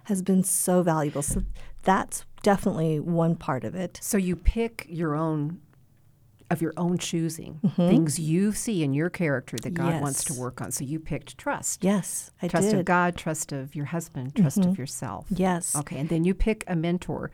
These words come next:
Speaker 1: Mm-hmm.
Speaker 2: and work on this.
Speaker 1: Yeah.
Speaker 2: Wow.
Speaker 1: And so it's, that has, that
Speaker 2: Mm-hmm.
Speaker 1: has just been worth everything.
Speaker 2: <laughs> Yes.
Speaker 1: And then on top of that, Elisa, just the Word of God just coming alive and, and
Speaker 2: Mm-hmm.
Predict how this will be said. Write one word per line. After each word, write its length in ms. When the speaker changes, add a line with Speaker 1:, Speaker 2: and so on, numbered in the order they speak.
Speaker 1:
Mm-hmm. 260
Speaker 2:
and 280
work 200
on 140
this. 240
Speaker 1:
Yeah. 240
Speaker 2:
Wow. 60
Speaker 1:
And 140
so 200
it's, 320
that 340
has, 200
that 380
Speaker 2:
Mm-hmm. 440
Speaker 1:
has 160
just 340
been 220
worth 320
everything. 580
Speaker 2:
<laughs> 140
Yes. 300
Speaker 1:
And 200
then 220
on 200
top 420
of 160
that, 260
Elisa, 560
just 540
the 340
Word 380
of 200
God 480
just 240
coming 380
alive 440
and, 380
and 360
Speaker 2:
Mm-hmm. 80